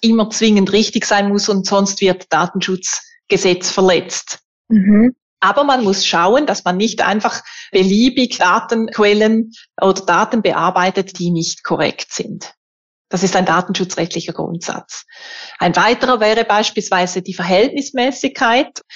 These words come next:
Speaker 1: Schutz vor Reidentifikation bei den bearbeiteten Daten, wenn das ohne Identifikation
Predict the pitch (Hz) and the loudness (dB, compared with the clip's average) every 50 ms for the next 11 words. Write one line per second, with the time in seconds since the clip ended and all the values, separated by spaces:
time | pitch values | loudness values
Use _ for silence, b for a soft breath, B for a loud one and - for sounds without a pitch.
0 | B B B B - - - - 226 233 226 - - - 185 165 - 165 175 185 | B B B B -4 0 2 4 4 2 2 0 -2 0 0 0 0 2 2 4
1 | 208 226 262 254 - 247 247 240 254 240 247 247 254 240 262 240 - - 247 240 | 4 4 4 2 2 0 0 2 2 2 2 0 -2 -4 -4 -4 -4 -4 -4 -4
2 | - - - 226 220 220 226 247 262 269 262 - - 202 196 208 208 214 202 202 | -4 -2 0 2 4 6 6 4 4 2 0 0 0 2 2 2 2 0 0 0
3 | 202 196 190 202 214 - 208 208 214 214 - 214 - 214 202 190 185 185 196 214 | 2 2 2 2 2 0 0 0 0 -2 -4 -6 -4 -2 0 2 2 2 2 0
4 | 220 - 214 202 196 202 202 196 190 185 - - 269 208 196 202 208 208 202 208 | 0 -2 -2 -2 -2 -2 -2 -2 -4 -6 -6 -4 0 2 2 4 4 4 2 2
5 | 208 202 196 190 - - 190 - 202 190 - - - 190 185 190 196 196 196 196 | 2 0 0 -2 -4 -8 -6 -6 -6 -6 -6 -4 -2 0 2 2 2 0 0 -4